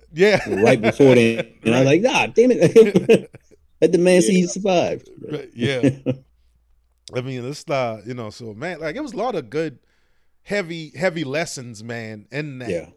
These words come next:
Speaker 1: you know, in, in Squid Games, you know, other than the gratuitous violence that was in it, you know, there was actually some pretty heavy, like, life lessons in it, man. So
Speaker 2: Oh, yeah,
Speaker 1: I think that's what
Speaker 2: definitely.
Speaker 1: made it such a, a popular thing, too,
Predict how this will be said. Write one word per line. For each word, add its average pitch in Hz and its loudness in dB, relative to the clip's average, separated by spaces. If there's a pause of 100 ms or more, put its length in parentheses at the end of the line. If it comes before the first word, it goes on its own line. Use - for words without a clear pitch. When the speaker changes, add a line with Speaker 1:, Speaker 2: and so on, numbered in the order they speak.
(160)
Speaker 1:
you 143 -10
know, 113 -12
in, 131 -12
in 147 -8
Squid 147 -10
Games, 113 -14
you 135 -16
know, 120 -12
other 165 -6
than 139 -10
the 107 -20 (360)
gratuitous 160 -6
violence 131 -4
that 107 -12
was 104 -12
in 139 -6
it, 98 -16 (160)
you 135 -6
know, 117 -10
there 139 -4
was 139 -6
actually 135 -8
some 120 -14 (380)
pretty 147 -10
heavy, 135 -6
like, 110 -10 (220)
life 147 -2
lessons 113 -8
in 107 -12
it, 104 -18
man. 107 -14
So 104 -18
Speaker 2:
Oh, 95 -4
yeah, 90 -8
Speaker 1:
I 151 -2
think - -6
that's 202 -2
what 202 -6
Speaker 2:
definitely. 165 -12
Speaker 1:
made 165 -4
it 156 -12
such 156 -8
a, 139 -12
a 127 -10
popular 143 -8
thing, 127 -12
too, 143 -10